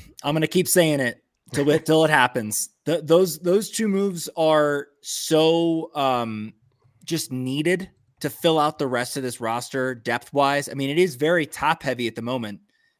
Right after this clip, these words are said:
Speaker 1: uh,
Speaker 2: Yeah.
Speaker 1: with Betts, Freeman, and Ohtani. So adding a guy like Kike, uh, again, just a clubhouse guy. I mean, you saw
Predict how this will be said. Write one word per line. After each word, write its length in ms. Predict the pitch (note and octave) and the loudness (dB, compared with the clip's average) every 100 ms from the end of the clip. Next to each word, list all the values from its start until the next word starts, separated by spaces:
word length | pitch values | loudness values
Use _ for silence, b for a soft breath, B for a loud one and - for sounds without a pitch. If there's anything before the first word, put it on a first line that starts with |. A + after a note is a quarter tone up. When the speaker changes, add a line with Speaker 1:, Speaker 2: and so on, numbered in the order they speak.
| _ | _
Speaker 1:
uh, 280 | G#2+ G#2+ G#2 | -6 -4 -4
Speaker 2:
Yeah. 0 | |
Speaker 1:
with 240 | G#2+ A2+ | -6 -4
Betts, 260 | C3 A#2+ - | -2 -2 -4
Freeman, 440 | - B2 A#2 A2 - | -4 -4 -4 -8 -8
and 220 | A2 G#2+ | -8 -6
Ohtani. 580 | G#2 - C3+ A2+ G2 F#2+ _ _ | -10 -6 -4 -4 -8 -16 _ _
So 540 | - - A#2+ A#2+ A2+ - | -8 -2 0 2 0 -2
adding 440 | A#2+ D#3+ E3+ E3+ D#3+ | 0 2 2 -2 -6
a 100 | C#3+ | -2
guy 180 | D3 D3+ | 2 2
like 240 | D3 C#3+ | 2 -2
Kike, 680 | - D3 D3 C#3+ C#3 C#3 - _ _ _ - | -4 -6 -2 0 0 -2 -6 _ _ _ -16
uh, 80 | - _ | -16 _
again, 640 | B2 B2 C#3+ C3 A#2 A#2 C3 | -10 -2 -2 0 -6 -8 -12
just 240 | A#2+ C#3+ - | -10 -10 -10
a 60 | |
clubhouse 960 | - - C#3 C#3 C3+ C3 A#2+ - - - _ _ | -14 -4 -4 -2 0 0 -2 -6 -10 -14 _ _
guy. 640 | - C3+ B2+ B2+ C3 B2 A#2 | 0 4 4 4 0 -4 -6
I 60 | |
mean, 240 | B2 A#2+ A#2 | -10 -8 -8
you 80 | A#2+ | -8
saw 540 | - D#3 D#3 D3+ | 0 4 6 6